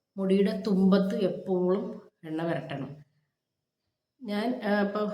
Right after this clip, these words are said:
കുളിക്കുമ്പോൾ ദിവസം, ഇപ്പോൾ നമ്മൾ തലയിലൊന്നും ഞാൻ പുരട്ടത്തില്ല, പക്ഷേ മുടിയുടെ തുമ്പെല്ലാം കൂടി കൂട്ടി പിടിച്ചിട്ട് ഞാൻ എവി-, ഇവിടെ ഇച്ചിരി എണ്ണയിട്ട് ഇങ്ങനെ ഒന്ന് കാണിക്കും. എന്താണെന്ന് വെച്ച് കഴിഞ്ഞാൽ മുടി നമുക്ക് കൂടുതൽ ഈ സ്പ്ലിറ്റൻസ് ഒക്കെ വരില്ലേ,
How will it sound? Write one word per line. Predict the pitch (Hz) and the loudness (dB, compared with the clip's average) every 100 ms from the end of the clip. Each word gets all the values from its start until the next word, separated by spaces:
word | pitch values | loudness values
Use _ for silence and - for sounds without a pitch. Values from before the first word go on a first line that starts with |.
| - | -4
കുളിക്കുമ്പോൾ | 214 202 - 202 208 - - - - 185 | 2 2 2 -2 -2 -2 -4 -8 -6 2
ദിവസം, | 185 202 - 208 | 4 2 0 -6
ഇപ്പോൾ | - 226 | -6 -6
നമ്മൾ | 220 226 208 | -6 -6 -2
തലയിലൊന്നും | 185 190 220 226 233 220 | 2 4 4 2 -2 -2
ഞാൻ | 214 | -2
പുരട്ടത്തില്ല, | 196 180 185 190 196 | -2 -2 -4 -4 -4
പക്ഷേ | 190 220 226 | -6 -6 -6
മുടിയുടെ | 185 180 185 185 | -2 -2 -2 -4
തുമ്പെല്ലാം | 190 185 190 190 180 180 | -4 0 2 4 4 2
കൂടി | 180 185 | -2 -4
കൂട്ടി | 185 180 180 185 | -2 -2 -2 -6
പിടിച്ചിട്ട് | 190 175 165 147 - - - _ _ _ _ - | -8 -8 -8 -12 -12 -16 -20 _ _ _ _ -6
ഞാൻ | 175 185 | 0 2
എവി-, | 180 175 190 | 2 0 0
ഇവിടെ | 170 175 | 2 2
ഇച്ചിരി | - 185 196 - - 175 | 0 -2 -2 -4 -8 -8
എണ്ണയിട്ട് | 160 165 170 175 165 | -6 -2 -4 -4 -6
ഇങ്ങനെ | 151 156 | -4 -4
ഒന്ന് | 156 156 | -6 -6
കാണിക്കും. | 139 - - - - - _ 165 | -6 -6 -12 -18 -20 -20 _ -6
എന്താണെന്ന് | 175 165 165 175 | -4 -2 -2 -2
വെച്ച് | 175 | -2
കഴിഞ്ഞാൽ | 175 175 190 180 | -2 0 -2 -2
മുടി | 175 180 | 0 0
നമുക്ക് | 175 175 180 180 | 0 -2 -6 -12
കൂടുതൽ | 175 175 175 180 202 - - _ _ - | -2 0 2 0 -2 -10 -20 _ _ -8
ഈ | 180 185 185 - | -4 -2 -4 -10
സ്പ്ലിറ്റൻസ് | - 180 - 190 185 196 | -4 -4 -2 -4 -2 -4
ഒക്കെ | 202 190 | -2 0
വരില്ലേ, | 165 147 147 | 0 0 -2